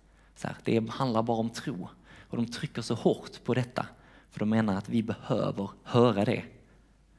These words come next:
Vi behöver höra att det handlar inte om gärningar, utan det handlar om tro. Men detta betyder inte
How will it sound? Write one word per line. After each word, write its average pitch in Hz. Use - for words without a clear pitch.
Vi -
behöver 104
höra 117
att -
det 120
handlar 113
inte 110
om 101
gärningar, 101
utan -
det -
handlar 98
om 95
tro. -
Men 135
detta 131
betyder 113
inte 160